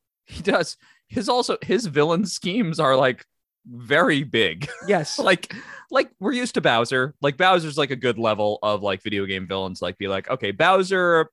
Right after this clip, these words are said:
Speaker 1: usually does, like, one of two things. Either he kidnapped the princess, you have to go get her. That's, that's the classic, right? Or he has stolen something. Like, he has a treasure, he stole coins.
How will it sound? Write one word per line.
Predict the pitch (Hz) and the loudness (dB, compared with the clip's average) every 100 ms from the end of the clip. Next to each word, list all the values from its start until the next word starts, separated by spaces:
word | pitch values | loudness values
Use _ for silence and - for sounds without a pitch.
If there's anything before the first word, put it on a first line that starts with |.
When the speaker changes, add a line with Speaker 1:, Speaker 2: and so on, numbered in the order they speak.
| - | 0
Speaker 1:
usually | 147 127 127 | 2 4 4
does, | 120 113 104 - | 6 4 4 0
like, | 98 | -2
one | 110 104 | -2 -4
of | 87 | -4
two | 92 | -8
things. | 80 73 - | -8 -12 -6
Either | 123 120 117 | -2 -2 -2
he | - 117 | -4 -6
kidnapped | - 202 190 190 | -2 2 2 2
the | |
princess, | 156 123 117 107 | -2 0 0 0
you | 101 | -2
have | |
to | - | -4
go | 107 | -4
get | 98 | -2
her. | 87 92 | -2 -2
That's, | 92 - - | -4 -8 -8
that's | 98 - | -8 -8
the | |
classic, | 113 110 87 - 90 - | -4 -2 -2 -4 -8 -8
right? | - 101 98 - _ - _ - | -4 -4 -4 -8 _ -20 _ 2
Or | 208 226 | 6 6
he | 208 214 202 | 4 -2 -4
has | 220 170 | 0 0
stolen | - - 170 165 156 147 | -2 -2 0 0 -2 -6
something. | 123 - 87 76 73 60 - | -4 -4 -4 -8 -14 -16 -4
Like, | 123 123 | -2 -2
he | 139 147 | -6 -4
has | 131 120 | -2 -2
a | 104 | -4
treasure, | - 208 170 170 156 143 | 2 2 4 2 2 2
he | 143 | -2
stole | - 104 | -6 -8
coins. | - 165 160 143 131 117 - | -2 0 2 0 -2 -6 -10